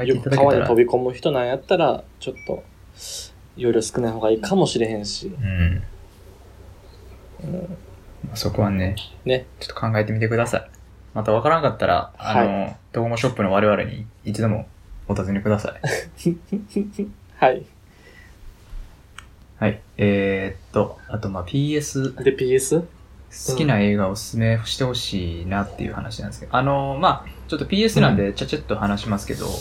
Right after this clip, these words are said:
Speaker 1: 個人的に、あの、最近のニュースとしては、
Speaker 2: うん。ほう。
Speaker 1: あの、Netflixにですね、万引き家族とジョーカーが配信開始されまして。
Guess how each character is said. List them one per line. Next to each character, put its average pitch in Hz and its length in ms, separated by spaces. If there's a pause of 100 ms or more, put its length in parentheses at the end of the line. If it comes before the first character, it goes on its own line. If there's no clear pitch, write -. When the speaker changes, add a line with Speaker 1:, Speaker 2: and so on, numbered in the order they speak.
Speaker 1:
個 180 80
人 190 160
的 180 180
に、 170 300
あ 135 100
の、 131 240
最 147 180
近 147 100
の 127 60
ニ 143 100
ュ 139 60
ー - 20
ス 110 80
と 101 100
し - 80
て - 80
は、 - 340 (1400)
Speaker 2:
う 190 60
ん。 - 20
ほ - 40
う。 - 20
Speaker 1:
あ - 20
の、 104 220
Netflix 214 640
に 110 80
で 95 80
す 98 140
ね、 90 240
万 180 260
引 208 80
き 202 120
家 196 140
族 123 260
と 98 440
ジ 117 80
ョ 160 180
ー - 40
カ 101 160
ー 90 40
が 92 100
配 123 180
信 120 160
開 117 160
始 - 60
さ 117 60
れ 107 60
ま 104 120
し - 100
て。 - 320